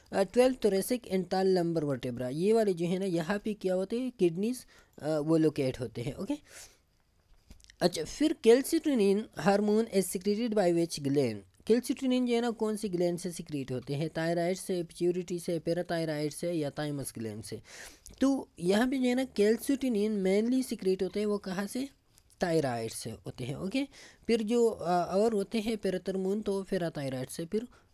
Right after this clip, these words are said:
वो रिलीज होते हैं। अच्छा, which structure, थर्टीन नंबर, which structure separates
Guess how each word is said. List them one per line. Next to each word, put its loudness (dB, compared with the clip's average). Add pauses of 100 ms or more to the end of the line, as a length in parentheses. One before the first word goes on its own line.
(320)
वो 0
रिलीज 0
होते -8
हैं। -8 (280)
अच्छा, 0
which 2
structure, 0
थर्टीन 0
नंबर, 0
which 0
structure -2
separates 0